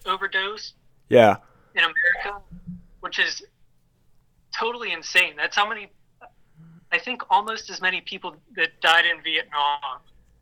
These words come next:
Speaker 1: It's like every year.
Speaker 2: Yeah.
Speaker 1: But you don't really,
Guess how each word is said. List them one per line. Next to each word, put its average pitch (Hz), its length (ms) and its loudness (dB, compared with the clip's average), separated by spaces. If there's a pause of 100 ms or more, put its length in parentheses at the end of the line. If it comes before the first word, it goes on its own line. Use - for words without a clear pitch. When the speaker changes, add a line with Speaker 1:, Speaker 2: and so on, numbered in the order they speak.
(140)
Speaker 1:
It's - 80 -10
like 175 200 -4
every 180 260 2
year. 160 480 -4 (1900)
Speaker 2:
Yeah. 113 220 8
Speaker 1:
But - 100 -6 (160)
you 208 100 -2
don't 220 160 0
really, 220 300 -8